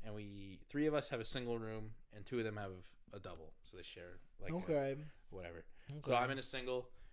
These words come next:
Speaker 1: and the three single guys share a bathroom, and it's, like, an actual apartment. You know, my single has its own door, the bathroom has its own door.
Speaker 2: That's cool.
Speaker 1: There's the living room, there's a full <coughs> kitchen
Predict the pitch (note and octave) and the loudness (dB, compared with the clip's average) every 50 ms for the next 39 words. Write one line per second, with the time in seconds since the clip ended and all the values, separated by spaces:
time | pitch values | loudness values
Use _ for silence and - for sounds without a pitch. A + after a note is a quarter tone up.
0 | - - - A#2 A#2 A2 G#2+ G#2 G2+ A2 G#2+ - C#3+ C#3 C3 - - C3 B2+ B2+ | -12 -8 -4 -2 -2 -2 -2 -2 -2 -4 -2 0 0 0 0 0 -2 -2 -2 0
1 | B2 A#2+ A#2+ A#2 A#2+ - - B2+ A2+ A2+ A2 A2 A2 - - - A2 - A#2 A2+ | 2 2 2 2 2 0 0 0 0 0 -2 -2 -4 -6 -6 -8 0 2 2 2
2 | A2+ A2 - - A#2+ A#2 A#2 A#2 A#2 A#2 - - - A#2 A#2+ A#2+ B2 - - D#3 | 4 2 0 0 -2 -2 -2 -2 -4 -8 -10 -12 -6 -2 0 0 2 2 2 2
3 | D3 D3+ C#3+ C#3+ C#3+ - - D3+ - - C3 B2+ A#2+ C#3 C3 C3 B2 - - C3 | 4 2 2 0 0 2 2 2 6 6 6 6 4 2 0 0 0 2 2 4
4 | B2+ B2 B2 B2 - - - - - - - - - A#2 A2 - B2+ B2 B2 B2 | 4 4 4 2 2 0 -2 -2 -4 -4 -2 0 0 2 4 4 4 6 6 6
5 | B2 A#2+ A#2+ B2 B2+ C3 B2+ B2+ A#2+ A#2+ A2+ A#2 A#2+ A#2 A2+ A2 A2 A2 A#2+ A#2+ | 6 6 6 6 6 6 6 6 6 6 6 8 6 6 6 4 4 2 2 2
6 | A#2+ A#2 - B2 A#2+ A#2+ A#2 A#2+ A#2+ A#2 A#2 A#2 A#2 - D3+ C#3 - - E3 D#3 | 0 0 0 0 2 4 8 10 10 10 10 10 6 2 2 2 8 12 12 12
7 | D3+ C#3+ A#2+ G#2+ - A2+ A2 A2+ A#2+ A#2+ A#2+ A#2 B2 B2 B2 B2 B2 A#2 A2 G#2+ | 12 12 12 10 6 4 6 6 6 6 6 4 4 2 4 4 4 2 2 2
8 | G#2+ G2+ - - - - - - C3 A#2 - - B2+ A#2+ A#2+ A#2+ A#2+ - | 0 0 6 8 8 8 8 8 4 4 4 2 2 2 2 0 -4 -6